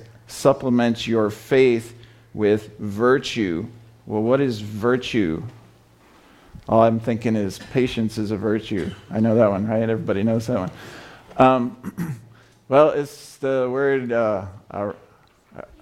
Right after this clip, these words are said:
arete. Which, uh, which means moral goodness, moral excellence,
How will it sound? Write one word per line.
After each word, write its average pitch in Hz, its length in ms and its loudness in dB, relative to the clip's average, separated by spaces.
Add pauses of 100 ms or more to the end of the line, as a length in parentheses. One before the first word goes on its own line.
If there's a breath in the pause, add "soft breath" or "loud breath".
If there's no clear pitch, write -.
(120)
arete. 131 760 -2 (760 loud breath)
Which, 127 400 0
uh, 127 320 4
which 127 260 -10
means 127 320 -4
moral 123 440 -2
goodness, 147 540 -2 (120)
moral 123 440 0
excellence, 123 720 -6